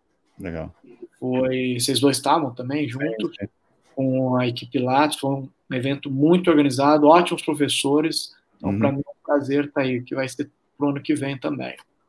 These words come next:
Speaker 1: Show de bola. No
Speaker 2: E
Speaker 1: Gênesis.
Speaker 2: vamos ver se rola algumas viagens pra fora aí, que eu tinha
Speaker 1: <laughs>
Speaker 2: em planos, mas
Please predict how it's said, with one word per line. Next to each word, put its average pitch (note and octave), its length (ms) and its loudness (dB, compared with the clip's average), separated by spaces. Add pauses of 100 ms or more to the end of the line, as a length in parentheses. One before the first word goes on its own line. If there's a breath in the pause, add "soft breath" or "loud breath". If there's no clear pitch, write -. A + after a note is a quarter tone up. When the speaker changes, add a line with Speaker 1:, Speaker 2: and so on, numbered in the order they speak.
(500)
Speaker 1:
Show D#2+ 180 -8
de F#2+ 80 -8
bola. D#2+ 280 -4 (640)
No F#2+ 100 -6
Speaker 2:
E - 20 -6
Speaker 1:
Gênesis. A#3+ 720 2 (1000 soft breath)
Speaker 2:
vamos B3+ 240 -2
ver A#3 160 8
se G#3+ 220 6
rola E3 460 6
algumas E3+ 280 6
viagens E3 360 8
pra E3 140 2
fora D3 420 6
aí, C#3 80 2
que C#3+ 100 -2
eu D3+ 140 -2 (320 soft breath)
tinha D#3 180 6
Speaker 1:
<laughs> D#3 40 4
Speaker 2:
em D3+ 100 2
planos, E3+ 480 6
mas D#3+ 480 2